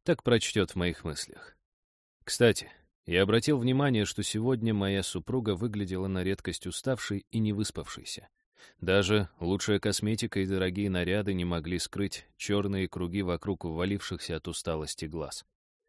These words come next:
А может, это возраст так сказывается?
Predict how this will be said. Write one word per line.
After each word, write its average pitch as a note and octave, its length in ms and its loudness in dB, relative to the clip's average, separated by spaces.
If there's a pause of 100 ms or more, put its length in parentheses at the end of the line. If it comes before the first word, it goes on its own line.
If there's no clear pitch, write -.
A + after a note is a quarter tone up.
(260)
А E2 160 -2
может, G#2 340 0
это F#2+ 200 -2
возраст B2 440 -4
так - 160 -6
сказывается? - 600 -6